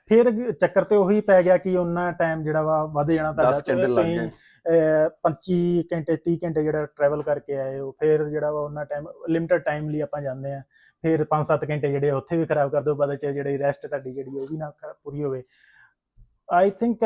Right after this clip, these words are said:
Speaker 1: ਅਗਰ ਦੋ ਤਿੰਨ ਸੌ ਡਾਲਰ ਜਾਂ ਤਿੰਨ ਸੌ ਡਾਲਰ ਦਾ ਕੋਈ ਫਰਕ ਪੈਂਦਾ ਵਾ ਤੇ ਉਹਦੇ ਨਾਲ ਕੋਈ ਐਡਾ ਮੈਟਰ ਨਹੀਂ, ਕਿਉਂਕਿ ਤੁਹਾਨੂੰ ਸਹੂਲਤ ਵੀ ਮਿਲਦੀ, ਤੁਸੀਂ ਆਪਣਾ ਘਰ ਪਹੁੰਚ ਰਹੇ ਹੋ। ਅਗਰ ਤੁਹਾਡਾ ਘਰ ਜਿੱਦਾਂ ਥੋੜ੍ਹੀ ਦੂਰ ਹੀ ਆ, ਜਿੱਦਾਂ ਅਗਰ ਤੁਸੀਂ ਜਲੰਧਰ ਵੀ ਰਹਿੰਦੇ ਆ, ਥੋੜ੍ਹੀ ਹੋਰ ਅੱਗੇ ਵੀ ਰਹਿੰਦੇ, ਤਾਂ ਵੀ ਤੁਹਾਡੇ ਲਈ ਉਹ ਠੀਕ ਆ।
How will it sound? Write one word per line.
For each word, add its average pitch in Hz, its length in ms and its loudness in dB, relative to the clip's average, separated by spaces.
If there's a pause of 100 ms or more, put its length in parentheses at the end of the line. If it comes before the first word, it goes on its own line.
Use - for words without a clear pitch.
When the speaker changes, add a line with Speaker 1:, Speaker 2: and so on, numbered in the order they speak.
Speaker 1:
ਅਗਰ 196 480 6
ਦੋ 175 220 0
ਤਿੰਨ 175 160 -4
ਸੌ 170 160 -2
ਡਾਲਰ 165 320 -2
ਜਾਂ 160 120 -2
ਤਿੰਨ 160 140 -10
ਸੌ 156 140 -2
ਡਾਲਰ 151 300 -4
ਦਾ 151 100 -6
ਕੋਈ 147 160 -8
ਫਰਕ 147 260 -8
ਪੈਂਦਾ 143 400 -8
ਵਾ 143 260 -4 (100)
ਤੇ 139 300 -6
ਉਹਦੇ 147 200 -10
ਨਾਲ 139 220 -10
ਕੋਈ 127 560 -10 (200)
ਐਡਾ 139 160 -4
ਮੈਟਰ 131 280 -8
ਨਹੀਂ, 139 160 -10
ਕਿਉਂਕਿ 131 180 -12
ਤੁਹਾਨੂੰ 131 360 -14
ਸਹੂਲਤ 131 400 -8
ਵੀ 131 80 -10
ਮਿਲਦੀ, 123 320 -12
ਤੁਸੀਂ 127 200 -12
ਆਪਣਾ 123 240 -10
ਘਰ 120 220 -10
ਪਹੁੰਚ 120 340 -14
ਰਹੇ 120 160 -10
ਹੋ। 120 100 -10 (340)
ਅਗਰ 143 160 0
ਤੁਹਾਡਾ 135 260 -2
ਘਰ 135 220 0
ਜਿੱਦਾਂ 131 340 -6
ਥੋੜ੍ਹੀ 143 300 -4
ਦੂਰ 135 240 -6
ਹੀ 135 100 -6
ਆ, 131 40 -6
ਜਿੱਦਾਂ 127 300 -10 (160)
ਅਗਰ 139 100 -6
ਤੁਸੀਂ 156 200 -8
ਜਲੰਧਰ 175 340 0
ਵੀ 175 120 2
ਰਹਿੰਦੇ 139 300 -6
ਆ, 139 180 -8
ਥੋੜ੍ਹੀ 147 320 -10 (300)
ਹੋਰ 156 140 4
ਅੱਗੇ 151 160 0
ਵੀ 156 80 0
ਰਹਿੰਦੇ, 143 200 -2
ਤਾਂ 160 180 0
ਵੀ 185 100 2
ਤੁਹਾਡੇ 160 220 0
ਲਈ 139 140 -6
ਉਹ 139 80 -4
ਠੀਕ 120 360 -8
ਆ। 95 100 -16